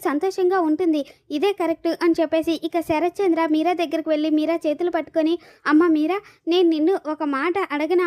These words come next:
అమ్మ?" అని చెప్పి శరత్చంద్ర అంటాడు. దాంతో మీరా, "ఏంటో అడగన్నయ్యా" అని మీరా అంటూ ఉంటే, "అదేనమ్మా, భూమి ఇప్పటికే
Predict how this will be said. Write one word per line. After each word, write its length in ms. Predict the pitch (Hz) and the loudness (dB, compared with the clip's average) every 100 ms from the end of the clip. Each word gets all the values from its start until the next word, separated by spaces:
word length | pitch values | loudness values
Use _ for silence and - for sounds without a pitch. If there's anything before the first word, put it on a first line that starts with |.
| 302 | 2
అమ్మ?" 100 | 302 440 - _ _ _ _ - | 2 0 -4 _ _ _ _ 0
అని 160 | 349 370 | 2 4
చెప్పి 220 | 359 349 339 | 2 0 0
శరత్చంద్ర 520 | 330 349 370 403 349 359 330 | 0 0 0 2 2 0 0
అంటాడు. 280 | 311 320 302 262 | 0 0 -2 0
దాంతో 240 | 311 311 320 302 | 0 0 0 0
మీరా, 220 | 320 320 - _ 302 | 0 -2 -6 _ 0
"ఏంటో 200 | 311 359 370 | 2 4 2
అడగన్నయ్యా" 540 | 294 339 349 339 330 320 339 | 2 2 2 2 0 -2 0
అని 160 | 330 330 320 | 2 2 2
మీరా 240 | 330 330 330 302 | 2 0 -2 -2
అంటూ 180 | 285 330 311 | -2 -2 -2
ఉంటే, 180 | 285 311 330 _ _ - | -2 -2 -4 _ _ -8
"అదేనమ్మా, 500 | 285 359 392 302 277 302 _ _ 269 | 0 4 4 2 -2 -6 _ _ -2
భూమి 280 | 370 392 403 381 320 | 2 4 4 2 -4
ఇప్పటికే 340 | 403 370 | -4 -4